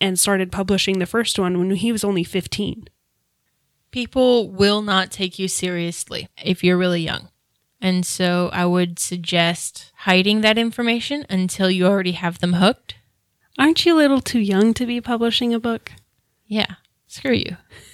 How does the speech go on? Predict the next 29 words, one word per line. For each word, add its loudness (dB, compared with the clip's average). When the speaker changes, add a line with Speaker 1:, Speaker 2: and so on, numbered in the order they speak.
Speaker 1:
We'll 6
talk 2
a 4
little 2
bit 2
more 2
about 2
Paolini's 2
story 2
in 2
a 2
later 0
episode -2
this -2
month, -6
but 2
he 0
started 2
as 2
a 4
self-publisher, 0
and -4
it -4
wasn't -4
until 0
the 0
book -2
became -2
popular -2